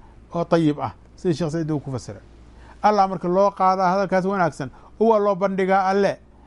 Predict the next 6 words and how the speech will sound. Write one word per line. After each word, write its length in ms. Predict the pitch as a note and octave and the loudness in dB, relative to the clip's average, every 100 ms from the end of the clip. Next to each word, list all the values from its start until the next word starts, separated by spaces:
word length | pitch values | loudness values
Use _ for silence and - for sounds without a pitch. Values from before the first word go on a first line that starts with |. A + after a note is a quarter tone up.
| - - | -20 -8
Allana 300 | - F3 D#3+ | -2 0 0
wuu 220 | D#3+ E3 F3 | 0 -2 -4
ammaanaa 880 | D#3 C#3 C#3 C3+ C#3 C#3 C3 A2 G2 - - - - - - - | -4 -2 0 0 0 0 -2 -4 -8 -20 -20 -20 -20 -20 -20 -4
qofkii 280 | F3 E3+ G3 | -2 -2 -2
marka, 360 | G3 F#3 F#3 F#3 | -2 0 0 0
eh, 480 | E3+ E3+ E3+ D#3+ | 0 0 0 0